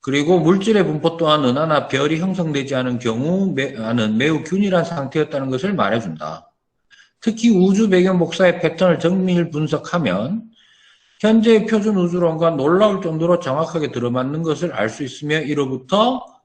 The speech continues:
탄생한 우주 거대 구조와 바리온, 뭐, 음양진론 등의 부가적인 현상들은 현재의 우주와도 무수히 많은 교차 검증이 이루어졌다, 이래 돼 있는데,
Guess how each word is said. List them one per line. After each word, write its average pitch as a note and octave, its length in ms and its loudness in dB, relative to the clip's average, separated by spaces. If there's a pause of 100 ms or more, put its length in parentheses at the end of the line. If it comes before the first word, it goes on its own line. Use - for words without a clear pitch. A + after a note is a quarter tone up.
탄생한 C3+ 800 0
우주 D3 560 -4
거대 B2 380 0
구조와 A#2+ 600 0
바리온, A#2 500 0
뭐, C3 220 0
음양진론 A#2+ 580 0
등의 A#2 240 -2
부가적인 A#2 380 -2
현상들은 B2 440 0
현재의 C#3+ 300 -2
우주와도 B2 520 0
무수히 B2+ 340 -4
많은 B2+ 400 0
교차 G#2 260 -10
검증이 A#2+ 400 -2
이루어졌다, B2+ 680 0
이래 B2 120 0
돼 A2+ 120 2
있는데, G#2 640 -2